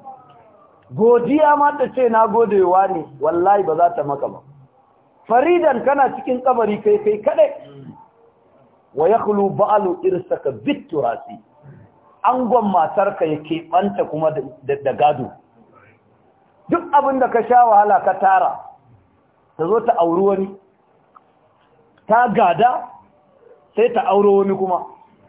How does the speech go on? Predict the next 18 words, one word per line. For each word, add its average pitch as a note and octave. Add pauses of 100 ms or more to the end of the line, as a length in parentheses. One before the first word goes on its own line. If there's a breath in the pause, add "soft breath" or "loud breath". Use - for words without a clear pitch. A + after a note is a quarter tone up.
(880)
Shi G3+
kuma A3
ya G3
zo G#3
ya G3+
hau G#3+
kan A3
wahalar F3+
da C#3+
kai, G#3+ (800)
ya D3+
ci -
ya C4+
more, F3+ (720)
kuma G#3
ya G#3+
ci C#4+
halal. A#3+